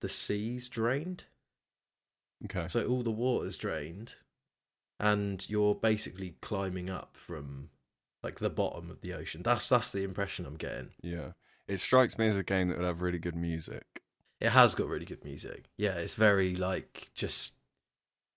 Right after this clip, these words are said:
Speaker 1: calming and
Speaker 2: Mm.
Speaker 1: chilled, like, piano music. It's quite, what's the word? Can't think of the word off the top of my head. But it's ve-, it's, like, quite empowering, like, do you know what I mean? Like, when you're
Speaker 2: Mm.
Speaker 1: climbing and stuff like that. But it's really cool, mate. It's, it's, uh, it's super chilled.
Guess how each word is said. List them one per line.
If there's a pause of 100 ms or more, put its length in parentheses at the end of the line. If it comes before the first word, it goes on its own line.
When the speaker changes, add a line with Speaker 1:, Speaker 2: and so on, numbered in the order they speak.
(200)
Speaker 1:
calming (100)
and
Speaker 2:
Mm.
Speaker 1:
chilled,
like,
piano
music.
It's
quite, (540)
what's
the
word? (840)
Can't
think
of
the
word
off
the
top
of
my
head. (460)
But
it's
ve-,
it's,
like,
quite
empowering,
like,
do
you
know
what
I
mean?
Like,
when
you're
Speaker 2:
Mm.
Speaker 1:
climbing
and
stuff
like
that. (400)
But
it's
really
cool,
mate.
It's,
it's,
uh,
it's
super
chilled.